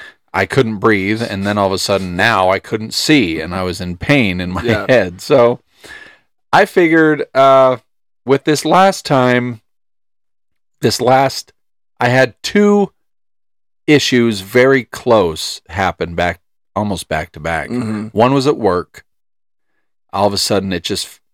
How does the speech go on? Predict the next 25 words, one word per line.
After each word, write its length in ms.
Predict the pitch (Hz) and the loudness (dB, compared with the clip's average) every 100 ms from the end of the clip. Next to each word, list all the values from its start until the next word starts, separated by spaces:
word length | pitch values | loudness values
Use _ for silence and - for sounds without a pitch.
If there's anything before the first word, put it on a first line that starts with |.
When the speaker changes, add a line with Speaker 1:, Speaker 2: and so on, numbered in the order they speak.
| _ _ - - _ | _ _ -18 -18 _
Speaker 1:
I 120 | 95 | -8
don't 260 | 98 104 - | -4 -6 -4
know 140 | 107 | -4
if 140 | 98 - | -4 -2
I 120 | 95 | -2
had 120 | 95 | -2
eaten 280 | 127 131 123 | -6 -6 -8
something 540 | - 123 113 120 120 | -6 -4 -4 -6 -6
or 220 | 113 95 90 | -6 -6 -4
what, 320 | 101 92 80 | 0 -2 -2
but 80 | 92 | -4
all 80 | 104 | -4
of 60 | |
a 40 | 101 | -4
sudden, 460 | - 101 98 95 _ _ _ _ _ _ _ - | -6 -4 -6 -8 _ _ _ _ _ _ _ -4
I 360 | 104 113 117 _ _ _ _ _ _ | -2 -2 -4 _ _ _ _ _ _
fell 480 | - - 151 139 135 | -14 2 4 6 4
into 360 | 127 113 127 | -2 -2 0
a 40 | 107 | 0
fit 580 | - - 131 110 - - - | -2 2 4 4 -2 -20 -8
of 240 | 101 95 | -8 -2
where 380 | 101 104 107 104 | 0 2 2 0
I 120 | 95 110 | -2 2
was 200 | 107 - - - | 2 0 -12 -8
talking 760 | - 110 - - - _ 131 | -6 -6 -8 -20 -20 _ -6